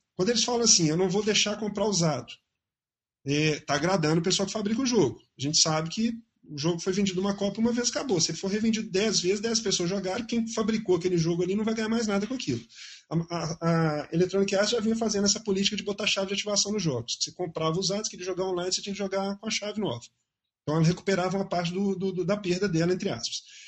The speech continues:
Que já começa com aquela premissa nojenta que eu acho, que é de falar que a indústria tem prejuízo quando você compra uma cópia,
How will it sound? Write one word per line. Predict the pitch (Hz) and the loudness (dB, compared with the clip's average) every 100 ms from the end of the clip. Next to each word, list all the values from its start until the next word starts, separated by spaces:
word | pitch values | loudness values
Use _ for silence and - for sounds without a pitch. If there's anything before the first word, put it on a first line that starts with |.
| - - | -20 -20
Que | - | -2
já | 170 220 | 2 2
começa | 277 277 196 196 254 233 | 2 4 4 6 4 4
com | |
aquela | 220 220 | 0 0
premissa | 214 220 202 175 185 - | 0 2 2 4 2 2
nojenta | 185 202 147 160 196 185 | 2 4 4 4 2 -2
que | 170 | -2
eu | 139 | -2
acho, | 147 180 - - - _ _ - _ _ _ _ | 0 0 0 -2 -12 _ _ -20 _ _ _ _
que | 170 175 | 2 4
é | |
de | 185 180 | 4 2
falar | - 190 175 185 | 0 2 4 2
que | 175 | 2
a | 196 | 0
indústria | 185 190 196 180 | 2 2 2 2
tem | 170 | -2
prejuízo | - 220 262 247 190 202 226 226 | 0 0 2 2 4 4 4 2
quando | 220 | 0
você | 214 202 208 | 2 2 2
compra | - 208 208 | 2 0 0
uma | 214 202 | -2 0
cópia, | 175 196 202 202 | 2 2 4 2